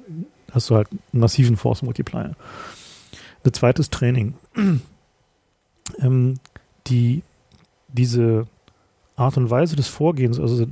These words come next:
auch zu wissen, wie verhalten sich Leute, wenn Gewalt eingesetzt wird. Und, äh, zu wissen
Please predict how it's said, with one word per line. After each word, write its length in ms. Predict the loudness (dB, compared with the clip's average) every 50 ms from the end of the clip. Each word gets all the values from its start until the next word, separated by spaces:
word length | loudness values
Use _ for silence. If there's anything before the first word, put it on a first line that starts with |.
| -4
auch 80 | -8 -8
zu 240 | -6 -2 0 0 0
wissen, 680 | 0 0 0 0 2 2 2 2 2 2 2 0 0
wie 460 | 0 0 0 2 2 2 2 2 0 -2
verhalten 420 | -6 -4 0 2 2 2 0 -2
sich 140 | -4 -4 -2
Leute, 340 | 0 0 0 0 0 -2 -2
wenn 160 | -2 -2 0
Gewalt 300 | 0 2 2 2 0 0
eingesetzt 520 | 0 0 0 0 0 0 -2 -4 -6 -10 -10
wird. 240 | -10 -10 -10 -14 -18 _ -20 -20 -20 -20 -20 -20 -20 -20 -20 _ _ _ _ -8
Und, 340 | -4 -4 -4 -4 -6 -12 _ _ _ _ -4
äh, 220 | 0 2 2 2 0
zu 220 | 0 -2 0 2
wissen 600 | 2 0 2 2 2 2 2 2 2 2 0 -2